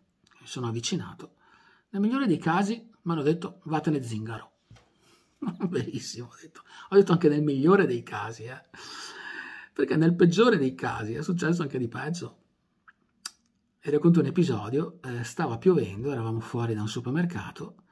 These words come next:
e vedo una simpatica nonnina, ok, con l'ombrello e con la spesa troppo pesante. A un certo punto la spesa cade.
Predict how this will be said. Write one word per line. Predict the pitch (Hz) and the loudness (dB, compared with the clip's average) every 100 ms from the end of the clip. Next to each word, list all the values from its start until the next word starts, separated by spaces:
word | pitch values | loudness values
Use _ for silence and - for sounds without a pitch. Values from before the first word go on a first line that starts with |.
| _ _ _ | _ _ _
e | - | -4
vedo | 160 117 | 0 0
una | 120 117 | -2 -4
simpatica | - 123 147 127 117 117 | -6 -8 -6 -6 -6 -4
nonnina, | 139 185 135 113 123 - _ _ | 0 0 0 -4 -8 -12 _ _
ok, | - - - 104 107 - _ - - - - - - _ | -10 -8 -8 -8 -8 -10 _ -20 -20 -20 -20 -20 -20 _
con | - 101 | -8 2
l'ombrello | 185 127 135 | 2 4 2
e | 175 | 2
con | 113 | 0
la | 147 | -6
spesa | - 98 98 131 113 - - - - - | -6 -10 -8 -6 -8 -10 -16 -18 -20 -14
troppo | 113 110 | -12 -10
pesante. | 113 113 147 123 | -8 -4 -2 -2
A | 156 | -2
un | |
certo | 254 254 | -2 -2
punto | 147 135 | -2 2
la | 202 | 2
spesa | 175 - 123 135 | 2 2 0 0
cade. | - 101 101 117 | -4 -6 -6 -10